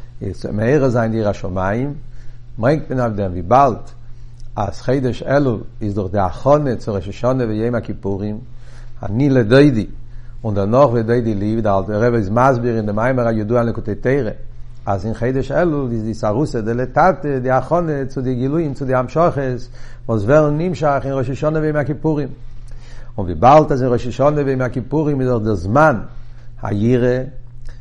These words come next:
דאס איז דער זמן, אויס דעם ווערט נישט גאל דער מלכות פון דעם אייבערשטן.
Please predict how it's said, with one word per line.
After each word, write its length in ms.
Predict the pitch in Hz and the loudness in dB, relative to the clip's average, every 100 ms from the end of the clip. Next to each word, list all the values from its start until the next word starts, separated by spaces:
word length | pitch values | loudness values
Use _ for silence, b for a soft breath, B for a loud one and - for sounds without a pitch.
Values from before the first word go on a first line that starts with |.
| - | -8
דאס 140 | 107 107 | -6 -2
איז 80 | |
דער 100 | 101 | -2
זמן, 420 | 95 95 139 151 104 - b b b - | -2 2 6 6 2 -8 b b b -8
אויס 80 | 87 | -2
דעם 240 | 95 147 143 | 6 6 6
ווערט 320 | 117 120 113 | 4 2 0
נישט 140 | 98 | -2
גאל 300 | 98 135 143 | 4 6 6
דער 120 | 120 | 2
מלכות 500 | 117 127 156 147 143 | 4 6 6 6 0
פון 120 | - 123 | -4 -2
דעם 140 | 120 | 0
אייבערשטן. 440 | 151 139 123 - | 2 2 -2 -6